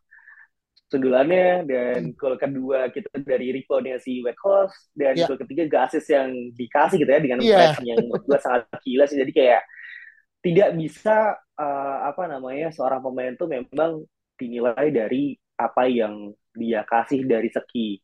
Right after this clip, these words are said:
Speaker 1: gol dan assist ya, menurut gue
Speaker 2: Iya.
Speaker 1: gitu. Dan ini Weghorst memang benar-benar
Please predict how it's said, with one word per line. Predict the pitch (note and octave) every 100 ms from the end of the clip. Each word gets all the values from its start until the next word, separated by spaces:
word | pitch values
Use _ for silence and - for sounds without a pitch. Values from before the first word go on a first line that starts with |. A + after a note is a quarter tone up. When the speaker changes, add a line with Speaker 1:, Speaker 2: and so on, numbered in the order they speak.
| _
Speaker 1:
gol | - B2 A#2
dan | A2 A2
assist | A#2 C#3+ C3 -
ya, | G2+
menurut | G#2 A2+ -
gue | A#2+
Speaker 2:
Iya. | A2+ -
Speaker 1:
gitu. | A2+
Dan | G#2
ini | A#2+ D3
Weghorst | A#2 - D3+ - A#2+
memang | A#2
benar-benar | A2 A2 A2